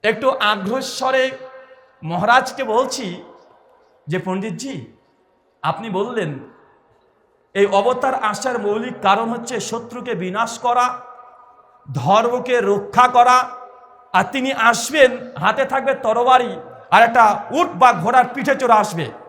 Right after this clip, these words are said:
তো বলুন তো, আপনি বলছেন এই অবতার এখনো আসেনি,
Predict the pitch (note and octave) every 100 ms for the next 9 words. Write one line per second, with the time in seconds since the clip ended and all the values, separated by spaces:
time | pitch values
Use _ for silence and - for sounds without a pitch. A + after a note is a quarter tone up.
0 | - - D4+ A#3 B3+ F4 F4 C4+ A3+ -
1 | - - - A3+ D4 C#4 D4 D4+ C4 C4
2 | C4+ C#4+ C4+ B3 B3 C4